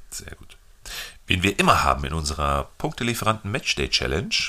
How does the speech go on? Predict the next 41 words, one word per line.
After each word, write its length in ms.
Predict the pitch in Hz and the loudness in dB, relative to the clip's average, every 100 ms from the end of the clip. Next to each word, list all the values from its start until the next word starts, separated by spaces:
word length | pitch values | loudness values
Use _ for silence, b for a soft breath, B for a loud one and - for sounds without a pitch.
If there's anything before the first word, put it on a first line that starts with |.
| - | -2
wir 240 | 82 82 78 | 2 4 4
machen 260 | 87 82 | 4 2
übrigens 320 | 80 80 80 | 0 0 0
gleich 200 | 85 82 | 0 0
auch 80 | 85 | 2
nochmal 200 | 80 78 | 0 0
unsere 220 | 80 - | -2 -2
Aufstellung 320 | 90 - 71 71 | -2 0 -2 0
klar. 300 | 85 107 B B B B B B - | 2 2 B B B B B B -2
Und, 260 | 87 82 62 | 0 2 2
äh, 220 | 71 71 | 2 4
Leute, 380 | 90 85 85 - - | 6 6 4 0 -8
in 160 | - 80 | -4 0
diesem, 400 | 85 87 90 90 | 0 0 0 0
äh, 220 | - 80 80 | 2 2 2
Kontext 560 | - 92 101 - - - | 0 -2 0 0 -2 -6
gerne 560 | 76 71 101 127 123 | -6 0 2 2 0
rein 280 | 92 101 135 | 2 2 2
für 120 | - | 0
den 100 | 208 | 0
achten 220 | - - 107 | 0 0 -2
Spieltag. 580 | 107 104 113 127 - - - - | 0 0 2 0 0 -12 -10 -6
Ihr 100 | 82 | -2
könnt, 480 | - 87 85 - - | 0 0 -2 -8 -2
äh, 360 | 80 80 80 80 78 73 71 - 82 | 2 4 4 2 -2 -12 -16 -14 -2
wie 200 | 107 - | 0 2
immer 220 | 113 110 | 4 2
die 140 | 98 | 2
Informationen, 640 | 104 101 95 - 98 98 80 | 0 0 0 0 0 0 0
ihr 80 | - | -2
könnt 180 | 95 | -4
wirklich 260 | 95 95 87 | -4 -4 0
sehr, 220 | 82 107 | 2 2
sehr 160 | 98 95 | 4 4
geile 240 | 92 95 | 4 2
Sachen 260 | 85 92 101 | 2 -2 -4
gewinnen. 320 | 95 104 120 | -2 -4 -2
Einmal 260 | 90 101 90 | 0 2 2
das 100 | - | 0
Drei-Monats-Member-Abo 1200 | 95 82 76 76 - 80 95 - 104 110 208 - - | -2 0 0 0 0 -2 0 0 0 -2 -4 -8 2
und 400 | 123 98 - - | 6 6 6 2